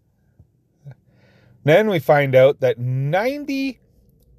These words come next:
point four percent, this is a big number, ninety-eight point four percent of ev-, of all the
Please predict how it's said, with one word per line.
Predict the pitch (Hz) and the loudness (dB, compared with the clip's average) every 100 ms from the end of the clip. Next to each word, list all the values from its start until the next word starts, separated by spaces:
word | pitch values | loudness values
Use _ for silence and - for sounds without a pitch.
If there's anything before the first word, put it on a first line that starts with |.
| _ _ 202 190 208 - - _ _ _ | _ _ -2 0 -2 -10 -20 _ _ _
point | - 175 180 - _ _ | -2 -2 -2 -10 _ _
four | _ - 196 190 190 185 175 _ | _ -6 0 0 0 -4 -8 _
percent, | - 175 160 - 170 131 _ _ _ _ _ _ _ _ _ _ _ _ _ _ _ _ | -6 -4 -4 -6 -4 -6 _ _ _ _ _ _ _ _ _ _ _ _ _ _ _ _
this | - 185 | -4 -2
is | 220 | 0
a | 120 | 0
big | 95 - 175 156 | -2 -4 -2 -2
number, | 160 160 123 87 - _ - - - - _ _ _ _ _ _ _ _ - | -4 -4 -4 -8 -10 _ -20 -20 -20 -20 _ _ _ _ _ _ _ _ -4
ninety-eight | 123 147 165 233 302 269 240 185 131 143 - - - _ _ | -2 0 0 0 0 -2 -2 0 -2 -6 -18 -20 -20 _ _
point | - 202 240 _ _ - | -2 0 0 _ _ 2
four | 214 220 220 | 4 4 2
percent | - 226 165 214 151 - - | -2 -10 -8 -6 -6 -6 0
of | 151 147 - _ - | 0 0 -12 _ -2
ev-, | 190 226 208 - | 2 2 -2 -6
of | 151 - - | -6 -8 -4
all | 196 233 247 247 247 240 247 247 | 2 4 4 4 2 0 0 0
the | 214 220 | -4 -12